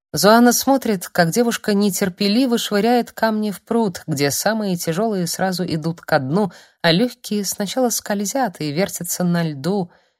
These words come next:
и думает, уже не в первый раз,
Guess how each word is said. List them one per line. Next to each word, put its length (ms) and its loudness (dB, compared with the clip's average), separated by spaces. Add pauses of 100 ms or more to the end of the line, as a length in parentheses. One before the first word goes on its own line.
(800)
и 80 -2
думает, 880 0 (800)
уже 240 0
не 160 -2
в 80 -14
первый 340 -6
раз, 460 -6